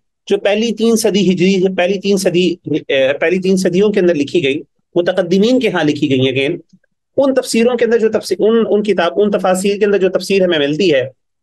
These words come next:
जो कुरान मजीद के अल्फाज के मानी मिलते हैं, जो आयात के मानी मिलते हैं, जो उनकी explanation और interpretations मिलती हैं, उनको हम कहते हैं तफसीर बिल माथूर। और उसके बाद जितने भी हमें आइम्मा मिलते हैं जिन्होंने उनके अलावा जो चीजें लिखी हैं,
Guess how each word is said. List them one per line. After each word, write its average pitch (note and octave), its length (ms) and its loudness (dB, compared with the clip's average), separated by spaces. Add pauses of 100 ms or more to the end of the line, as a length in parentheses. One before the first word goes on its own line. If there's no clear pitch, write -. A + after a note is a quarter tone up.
(100)
जो F#3 100 0
कुरान F3 320 0
मजीद F#3+ 280 0
के G#3 60 0
अल्फाज E3+ 420 0
के G3 100 0
मानी E3+ 320 0
मिलते D3+ 280 0
हैं, C#3+ 200 0
जो E3+ 120 0
आयात E3 400 0
के G#3 80 0
मानी E3+ 280 0
मिलते D#3 260 0
हैं, D3 200 0
जो F3+ 140 2
उनकी G#3+ 260 2
explanation G3+ 560 0
और G3+ 120 2
interpretations G#3+ 580 0
मिलती G3 300 0
हैं, D3 180 -2 (400)
उनको C4+ 260 2
हम A3+ 100 0
कहते F#3 220 0
हैं F#3+ 60 0
तफसीर F#3 280 -2
बिल D#3 140 2
माथूर। C3+ 400 0 (1160)
और B3+ 100 2
उसके C4 280 0
बाद A3 260 0
जितने A#3 280 -2
भी C4 120 0
हमें A3+ 200 2
आइम्मा G3 340 0
मिलते E3 260 0
हैं F3+ 120 0
जिन्होंने A3+ 280 0
उनके B3 280 0
अलावा G3 420 0
जो A#3+ 100 0
चीजें G3 280 0
लिखी E3 320 -2
हैं, A#2+ 120 -2